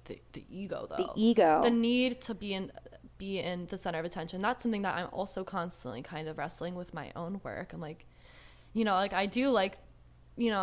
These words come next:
Speaker 1: obviously, like, I like being seen and stuff, but as an Aquarius, I'm like, my purpose isn't for that. It's to, like, help reawaken the divine feminine, and it's, you know, but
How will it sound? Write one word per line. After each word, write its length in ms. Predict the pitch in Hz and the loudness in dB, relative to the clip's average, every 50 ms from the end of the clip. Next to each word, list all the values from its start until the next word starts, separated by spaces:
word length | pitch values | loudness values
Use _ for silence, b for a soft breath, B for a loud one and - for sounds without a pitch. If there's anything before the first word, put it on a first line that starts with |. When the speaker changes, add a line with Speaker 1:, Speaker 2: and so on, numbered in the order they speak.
| 190 - | 2 2
Speaker 1:
obviously, 420 | 208 196 190 208 220 - - 208 | 2 2 0 0 -4 -4 -6 -6
like, 60 | 202 202 | -4 -2
I 40 | 196 | -2
like 200 | 190 180 180 - | -2 -2 -4 -4
being 200 | - 190 185 190 | -6 -8 -8 -8
seen 260 | 185 - - 196 190 214 | -8 -8 -8 -6 -6 -4
and 140 | 208 202 | -4 -6
stuff, 320 | - - 196 156 170 185 - | -4 -2 -2 -2 -2 -4 -4
but 120 | - 175 151 | -4 -2 -2
as 140 | 185 - | -2 -2
an 60 | 190 180 | -4 -6
Aquarius, 600 | 254 - - 175 156 185 202 214 214 208 - 208 | -8 -6 -6 -4 -2 0 0 0 0 0 -2 -2
I'm 120 | 202 190 | -2 -2
like, 320 | 190 185 180 180 - - - - - - - - 117 - - - - - - - - - | -2 -4 -6 -6 -10 -16 -20 -20 -20 -18 -16 -16 -16 -16 -18 -20 -20 -20 -20 -20 -16 -4
my 160 | - 202 208 | -2 -2 -2
purpose 400 | 208 - 208 190 - 220 190 - | -2 -4 -4 -4 -2 -4 -4 -4
isn't 240 | 190 170 190 156 - | -6 -6 -6 -6 -8
for 140 | - 180 147 | -8 -8 -6
that. 200 | 160 165 175 165 | -4 -4 -4 -4
It's 260 | 113 113 - - - | -6 -8 -10 -10 -10
to, 80 | - 110 | -8 -10
like, 260 | 110 104 - - - - - - - - | -10 -10 -12 -16 -20 -20 -20 -20 -20 -14
help 340 | - 202 180 175 - - - - - - | -8 -6 -6 -6 -8 -10 -18 -20 -10 -4
reawaken 460 | - 226 247 240 247 269 285 285 294 | -2 0 2 4 4 4 4 4 4
the 100 | 285 277 | 4 4
divine 460 | 254 254 240 240 240 240 247 262 285 | 4 4 4 4 4 4 4 2 2
feminine, 540 | 277 - 220 240 311 320 294 240 214 190 196 | 2 0 2 2 2 4 4 4 2 2 0
and 200 | 190 190 190 185 - | -2 -4 -4 -4 -6
it's, 280 | - 190 - - - | -8 -6 -6 -6 -4
you 80 | - 202 | -4 -4
know, 240 | 180 170 180 190 196 | -2 -4 -4 -6 -6
but 120 | - 90 | -8 -8